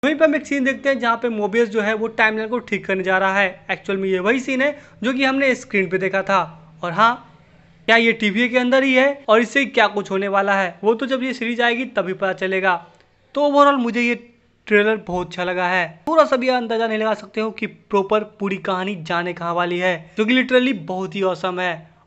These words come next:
और हाँ, I hope कि ये सीरीज full on मजा दे, क्योंकि भाई मुझे लगता है कि Marvel की जितनी भी सीरीज आ रही है उसमें सबसे टॉप लेवल पे यदि कोई है तो वो लोकी का सीरीज ही है। और हाँ, सीजन टू भी उतने ही मजे दिलाएंगे।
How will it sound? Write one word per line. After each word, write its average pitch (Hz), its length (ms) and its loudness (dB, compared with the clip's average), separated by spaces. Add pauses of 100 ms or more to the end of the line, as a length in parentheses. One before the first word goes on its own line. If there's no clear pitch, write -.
और 180 120 -4
हाँ, 208 440 -6 (220)
I 175 60 -8
hope 226 320 2 (200)
कि 240 80 -2
ये 262 140 2
सीरीज 247 360 -4 (100)
full 190 260 0
on 180 120 -6
मजा 180 180 -2
दे, 175 220 0
क्योंकि 202 300 -10
भाई 254 240 4
मुझे 226 220 -6
लगता 240 260 -8
है 247 80 -4
कि 240 100 -6
Marvel 202 380 -2
की 190 60 -8
जितनी 196 200 -8
भी 196 100 -8
सीरीज 175 260 -8
आ 190 140 4
रही 240 220 0
है 240 260 -2 (280)
उसमें 262 400 2
सबसे 240 280 -4
टॉप 214 280 -2
लेवल 214 220 0
पे 208 120 0
यदि 190 140 -6
कोई 170 200 -8
है 196 200 2 (360)
तो 240 80 -2
वो 269 120 2
लोकी 202 340 -2
का 180 120 -4
सीरीज 185 300 -6
ही 175 80 -6
है। 180 340 -2 (280)
और 170 100 -4
हाँ, 208 420 -4
सीजन 190 280 -4
टू 196 100 -6
भी 202 140 -4
उतने 185 260 -10
ही 185 80 -6
मजे 180 220 -6
दिलाएंगे। 180 520 -6